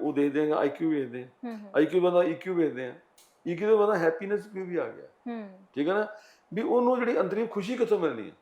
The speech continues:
Speaker 2: ਹੂੰ, ਜੀ, ਕਿਹੜਾ ਕੰਮ ਕਰਕੇ
Speaker 1: ਹਾਂ,
Speaker 2: ਮਿਲਣੀ? ਹੂੰ।
Speaker 1: ਮਤਲਬ ਤੁਸੀਂ ਕੋਈ ਵੀ ਬੰਦਾ ਜੌਬ ਕਰਦਾ ਕਿਤੇ,
Speaker 2: ਹਾਂਜੀ।
Speaker 1: ਜੇ ਤੂੰ ਉਹ ਜੌਬ ਨੂੰ ਇੰਜੋਏ ਕਰਦਾ,
Speaker 2: ਹੂੰ।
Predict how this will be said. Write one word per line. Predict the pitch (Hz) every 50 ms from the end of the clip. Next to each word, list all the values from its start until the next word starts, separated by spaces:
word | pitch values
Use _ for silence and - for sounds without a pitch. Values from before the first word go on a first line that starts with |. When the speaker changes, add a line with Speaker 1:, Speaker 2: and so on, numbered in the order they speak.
| _ _ -
Speaker 2:
ਹੂੰ, | 254 247 233 214 190 180 190 190 214
ਜੀ, | 208 254 240 208 - _ _ _ _ _ _
ਕਿਹੜਾ | - 262 277 302
ਕੰਮ | 294 277 240 220 214
ਕਰਕੇ | - 214 196 - - 151
Speaker 1:
ਹਾਂ, | 175 180 175 165 147 127 110 98 82 - -
Speaker 2:
ਮਿਲਣੀ? | - - 127
ਹੂੰ। | 135
Speaker 1:
ਮਤਲਬ | 143 160 185 202 226 226
ਤੁਸੀਂ | 226 - - 165 147 180 196 208 - -
ਕੋਈ | - 156 160 175
ਵੀ | 185 202
ਬੰਦਾ | 185 151 147 151 147
ਜੌਬ | 123 107 101 113 120 -
ਕਰਦਾ | 110 104 92 - 98 104
ਕਿਤੇ, | - 95 92 107 113 147 - - - - 247
Speaker 2:
ਹਾਂਜੀ। | 233 220 190 196 190 113
Speaker 1:
ਜੇ | 113 151 185 208
ਤੂੰ | 214 220 220
ਉਹ | 226
ਜੌਬ | 214 165 170 156 151 156
ਨੂੰ | 185 190
ਇੰਜੋਏ | 190 160 139 135 143 160
ਕਰਦਾ, | 160 160 147 127 110 113 107 - - - -
Speaker 2:
ਹੂੰ। | 254 247 233